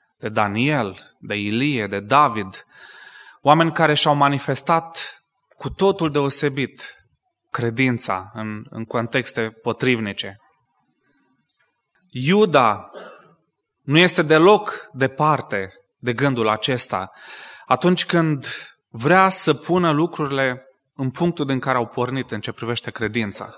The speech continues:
Și vrea să aducă pe credincioși în punctul acela unde au primit credința odată și pentru totdeauna, sătul poate de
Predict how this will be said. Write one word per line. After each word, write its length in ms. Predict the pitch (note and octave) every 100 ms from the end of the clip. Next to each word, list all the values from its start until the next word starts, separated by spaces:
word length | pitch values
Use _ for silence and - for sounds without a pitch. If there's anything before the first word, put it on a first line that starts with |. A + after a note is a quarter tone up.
| - _ _ _ _ - - - - -
Și 140 | - B2+
vrea 160 | D3
să 420 | F3 - D#3+ D3 -
aducă 420 | C3+ D#3 G3+ F#3+
pe 140 | D#3+
credincioși 640 | D3 D3 C3+ C#3 F3+ E3+ D3+
în 60 |
punctul 320 | - E3 D3+
acela 300 | C3+ - D#3
unde 340 | C#3 C3+ B2+ - _
au 100 | B2+
primit 320 | A#2 C#3+ F#3
credința 680 | - D3+ C#3 F3+ D#3 D3 B2
odată 460 | A2+ B2+ D#3 E3+ E3
și 140 | -
pentru 260 | - C3+ B2+
totdeauna, 680 | D#3+ C#3 C3+ D3+ B2+ G#2 - - - -
sătul 560 | - D#3+ D#3+ G#3 G#3
poate 380 | - E3 D3+ C#3
de 280 | C3 B2+